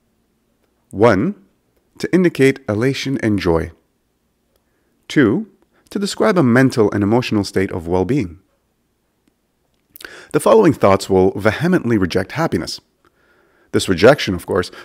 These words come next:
refers to the first definition above of the word, in the form of an emotional high of elation or joy. The following collection of thoughts' ultimate goal is to, in fact, help you get to and stay at the second definition of the word.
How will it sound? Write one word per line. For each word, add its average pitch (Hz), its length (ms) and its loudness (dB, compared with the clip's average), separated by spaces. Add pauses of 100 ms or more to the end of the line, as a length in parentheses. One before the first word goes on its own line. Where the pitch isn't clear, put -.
refers - 260 -2
to - 60 -10
the 160 80 0
first - 400 2
definition 92 640 -2 (320)
above 98 340 -2 (140)
of 104 140 -4
the 135 80 4
word, 143 280 2 (480)
in 110 120 0
the 101 40 0
form 131 280 4
of 107 80 2
an 101 240 2
emotional 127 640 0
high 123 300 -4
of 104 180 -2
elation 117 540 -2
or 98 160 -2
joy. 101 480 -4 (1400)
The 117 60 -10
following 147 340 2
collection 92 320 2
of 80 80 -6
thoughts' - 480 -2
ultimate 147 440 -2
goal 95 300 4
is 95 220 -4
to, - 360 -2
in 85 140 -8
fact, 104 420 -2 (180)
help - 280 -4
you 151 80 2
get 135 340 -4
to 104 280 -2 (280)
and 151 180 -4
stay 170 360 0
at 92 300 -4 (240)
the 95 80 -8
second 110 440 -2
definition 92 380 0
of 78 100 -6
the 82 60 -4
word. 80 260 -4